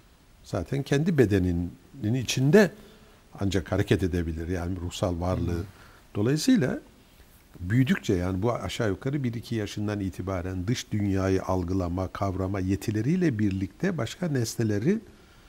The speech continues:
Speaker 1: kendi ihtiyaçlarını doyurmak için zorunlu olarak onlara yönelmek gerektiğini anlama, kavrama kapasitesiyle dış
Speaker 2: Hmm.
Speaker 1: dünyaya yöneliyor.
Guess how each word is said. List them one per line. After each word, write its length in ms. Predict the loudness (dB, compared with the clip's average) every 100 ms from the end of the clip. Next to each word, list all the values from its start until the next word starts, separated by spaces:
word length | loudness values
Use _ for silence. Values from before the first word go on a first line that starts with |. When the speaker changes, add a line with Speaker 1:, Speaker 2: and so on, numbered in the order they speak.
| -20 -20 -8
Speaker 1:
kendi 300 | -4 0 0
ihtiyaçlarını 800 | 0 0 -2 -2 -4 -4 -2
doyurmak 520 | 0 0 0 -2 -4 -6
için 300 | -8 -6 -4
zorunlu 400 | -2 0 0 2
olarak 360 | 0 0 -2
onlara 320 | -4 -6 -4 -2
yönelmek 500 | -2 -2 -2 -4 -4
gerektiğini 520 | -4 -4 -6 -4 -4
anlama, 460 | -2 -2 -2 -2 -4
kavrama 500 | -2 -2 -2 -4 -6
kapasitesiyle 840 | -8 -6 -8 -4 -6 -4 -2 0
dış 120 | 0
Speaker 2:
Hmm. 140 | 0 2
Speaker 1:
dünyaya 260 | 2 0
yöneliyor. 400 | -6 -8 -12 -16